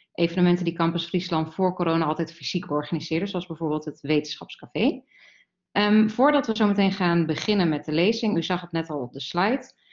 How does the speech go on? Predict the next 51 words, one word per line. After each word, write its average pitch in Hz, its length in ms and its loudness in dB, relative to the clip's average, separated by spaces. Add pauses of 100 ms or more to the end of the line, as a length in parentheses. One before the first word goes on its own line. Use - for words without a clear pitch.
(220)
eh, 180 260 2
hebben 175 200 4
we 175 60 6
een - 60 2
aantal 165 380 2
huishoudelijke 147 800 0
mededelingen. 202 840 0
Eh, 160 120 -10
van 175 200 -4
iedereen 220 380 2
staat 180 280 -2
de 170 100 -10
camera 190 460 0
en 170 80 2
de 175 60 4
microfoon 170 500 -2
uitgeschakeld. 170 1000 -4 (480)
Ehm, 165 260 -2
mocht 196 300 2
u 165 60 -8
vragen 240 440 2
hebben 226 200 -2
tijdens 185 440 -2
of 185 260 -4
na 170 220 0
de 220 80 0
lezing, 202 460 0 (100)
dan 165 140 -4
kunnen 175 200 -2
die 160 100 -2
gesteld 180 360 -4
worden 151 180 -6
in 143 60 -4
de 143 100 -6
chat. - 480 -2
En 180 140 0
dan 160 140 2
zorgen 160 260 -4
mijn 165 180 -4
collega 160 360 -2
en 165 60 0
ik 196 140 -4
dat 170 160 -6
die 160 260 -2
na 165 260 0
de 160 60 0
lezing 156 400 0
aan 151 300 -4
Maarten 151 420 -4
gesteld 139 500 -6
worden. 233 400 -4